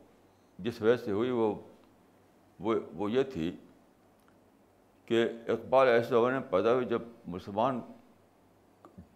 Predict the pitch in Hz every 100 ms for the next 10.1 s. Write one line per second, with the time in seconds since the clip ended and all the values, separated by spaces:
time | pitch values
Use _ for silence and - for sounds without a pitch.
0 | - 135 107 - 170 147 127 107 117 90
1 | 82 80 73 - - - _ _ _ _
2 | _ _ _ _ _ _ _ 90 90 78
3 | - 87 76 110 120 139 113 104 87 82
4 | 76 67 - - - _ _ _ _ -
5 | - - _ _ _ _ _ _ - 110
6 | 113 113 143 180 165 - 131 156 - -
7 | - - _ _ _ _ - 71 90 82
8 | - - _ _ _ _ _ _ 117 120
9 | 147 160 160 160 160 175 170 180 139 -
10 | -